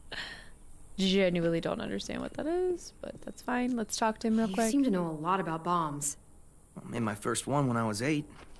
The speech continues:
Speaker 2: Really?
Speaker 1: Oh.
Speaker 3: I blew up the garage. It was awesome. Though, Dad didn't think it was awesome. Dad gave me a chemistry set to keep me from fighting the neighbors.
Speaker 2: Uh, why would you fight the neighbors?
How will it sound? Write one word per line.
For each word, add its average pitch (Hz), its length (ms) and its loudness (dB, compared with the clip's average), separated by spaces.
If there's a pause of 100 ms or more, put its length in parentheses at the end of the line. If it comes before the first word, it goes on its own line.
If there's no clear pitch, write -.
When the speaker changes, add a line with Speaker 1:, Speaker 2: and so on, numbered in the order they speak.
(360)
Speaker 2:
Really? 175 480 2
Speaker 1:
Oh. 220 120 2 (500)
Speaker 3:
I - 60 -8
blew 101 200 -6
up 101 120 -8
the - 80 -8
garage. 101 680 0 (600)
It 190 100 -4
was 123 200 0
awesome. 113 460 2 (320)
Though, 123 320 4 (280)
Dad 104 360 2
didn't 104 220 -4
think 104 220 -4
it - 140 -8
was 113 220 -4
awesome. 123 420 0 (920)
Dad 98 220 2
gave 98 140 2
me 98 140 4
a 98 40 0
chemistry 107 440 0
set 92 320 0
to - 40 -14
keep 101 160 -2
me 95 80 -2
from 95 180 -4
fighting 101 340 0
the 92 40 0
neighbors. 95 520 -2 (400)
Speaker 2:
Uh, 202 180 -2 (220)
why 156 340 -6
would 226 180 2
you 202 80 -2
fight 196 300 0
the 170 100 -2
neighbors? 165 600 2